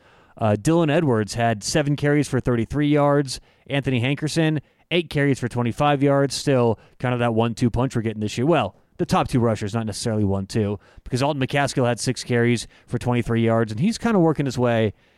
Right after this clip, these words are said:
into the mix. Uh, Xavier Weaver, one rush for fourteen yards and a touchdown.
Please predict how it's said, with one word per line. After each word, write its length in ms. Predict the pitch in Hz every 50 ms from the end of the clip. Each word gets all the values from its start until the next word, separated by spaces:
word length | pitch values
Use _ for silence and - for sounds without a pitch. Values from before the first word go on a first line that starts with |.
| _ _ -
into 300 | - 127 127 - - 123
the 100 | 117 110
mix. 500 | 107 104 95 87 - - - - - - -
Uh, 240 | 143 131 131 135 135
Xavier 300 | 120 156 190 202 214 175
Weaver, 320 | 190 233 247 165 87 -
one 300 | - 110 127 143 151 151
rush 380 | 139 135 143 151 139 - - - - -
for 680 | - - 143 135 135 135 131 131 131 127 127 123 117 - _ _ _ _ _ _
fourteen 360 | - 151 156 143 117 139 139
yards 200 | 135 139 131 123
and 80 | 123
a 40 | 113
touchdown. 480 | - 123 131 131 - - 98 69 73